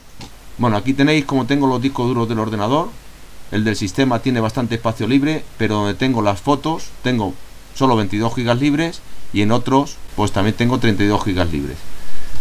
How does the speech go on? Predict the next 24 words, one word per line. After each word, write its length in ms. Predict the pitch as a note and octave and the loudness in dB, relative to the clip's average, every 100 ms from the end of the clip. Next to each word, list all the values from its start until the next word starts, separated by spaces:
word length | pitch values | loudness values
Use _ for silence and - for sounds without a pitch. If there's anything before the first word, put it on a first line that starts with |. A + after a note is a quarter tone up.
| - - | 4 0
Para 200 | G#2+ G2+ | 0 2
ver 200 | B2 C#3+ | 4 2
un 120 | D3 | 2
poco 320 | D3+ D#3 G#2+ - - - - - - | 0 0 2 2 0 0 -2 -2 0
las 180 | G#2 G#2 | 2 2
características 640 | A2+ A2 - C3+ C#3 C3+ | 4 4 4 4 4 4
del 140 | C3 B2 | 2 4
disco 240 | C3+ C#3 | 4 4
duro, 320 | D3+ D#3 - - | 4 4 2 0
vamos 380 | - F#2+ A2 A#2 | 2 4 4 2
a 80 | A#2 | 4
ir 160 | C3 - - - - - | 4 2 -2 -2 -2 0
a 140 | G2 | 2
administrar 500 | G2+ F#2+ F2+ A#2 A#2 | 4 2 0 2 2
el 80 | A#2 | 2
equipo 480 | A#2 D#3 - D#3+ - - - - - - | 2 4 6 6 6 6 6 4 4 6
y 140 | A#2 | 6
vamos 260 | A#2+ C3 C#3+ | 6 4 2
a 20 | |
buscar 280 | C3+ C3 C3+ | 0 2 4
el 60 | |
administrador 460 | C#3 A#2+ G2+ G#2+ A2 | 4 2 0 0 2
de 100 | G#2+ | 2
discos. 360 | G2 - - | 4 4 4